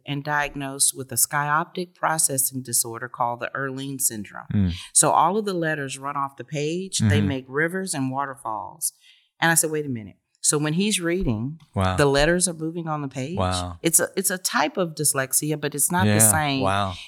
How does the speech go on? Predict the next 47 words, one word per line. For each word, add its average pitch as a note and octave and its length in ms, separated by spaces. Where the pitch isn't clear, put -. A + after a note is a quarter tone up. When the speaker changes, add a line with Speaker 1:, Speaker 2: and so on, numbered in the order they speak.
Speaker 1:
because D#3+ 320
the D#3+ 80
letters E3 340
are C#3 60
moving. D#3 640
And C#3 100
Speaker 2:
How G#2 60
do C3 80
Speaker 1:
so E3 80
Speaker 2:
you, D#3+ 100
how A2 140
do G#2+ 60
you G2+ 100
read G2+ 180
that? D2+ 260
Speaker 1:
Yeah, F3 300
and E3+ 160
then F3 100
he G3+ 80
gets F3 220
headaches. F3+ 680
So - 140
he's G3 220
an D#3+ 180
auditory E3+ 640
learner. D#3+ 320
Speaker 2:
Uh-huh. G2 300
Speaker 1:
He's E3+ 200
not E3+ 280
relying D#3+ 680
Speaker 2:
Yeah, G2 260
Speaker 1:
on B2+ 340
Speaker 2:
yeah. F#2 120
Speaker 1:
a F2 100
book. D#3 380
He's F3 240
relying D#3 520
on C#3 180
what C#3+ 180
he D3+ 120
hears C#3+ 500
other A#2+ 160
kids F3 460
say, D#3 260
the C#3 120
Speaker 2:
Yeah. G2 180
Speaker 1:
teachers. D3 400